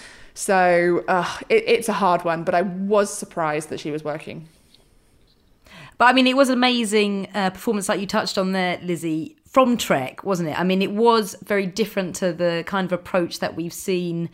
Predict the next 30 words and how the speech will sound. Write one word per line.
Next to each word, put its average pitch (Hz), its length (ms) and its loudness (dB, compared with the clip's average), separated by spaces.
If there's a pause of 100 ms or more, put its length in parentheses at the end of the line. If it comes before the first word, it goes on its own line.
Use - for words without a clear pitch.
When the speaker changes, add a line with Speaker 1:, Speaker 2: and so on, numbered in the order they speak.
(380)
Speaker 2:
uh, 165 140 -2
the 175 80 -6
rest 220 140 -2
of - 40 -16
the 202 60 -8
season. 170 360 -2
And 196 140 0
it 190 60 -2
was 190 120 -4
interesting 233 440 -2
to 208 120 -6
me, 190 520 -4
um, 170 360 -4 (360)
seeing 226 580 4
all 240 260 4
of 233 60 6
the 202 80 0
Trek 202 180 0
riders 175 380 2
at 175 80 -2
the - 80 -14
front 175 360 0
there. 170 160 2
I 165 40 2
mean, 170 140 -2
we 165 60 -4
had 170 160 -6
Shirin 175 340 -2
Van 160 180 -4
Anrooy 156 580 -6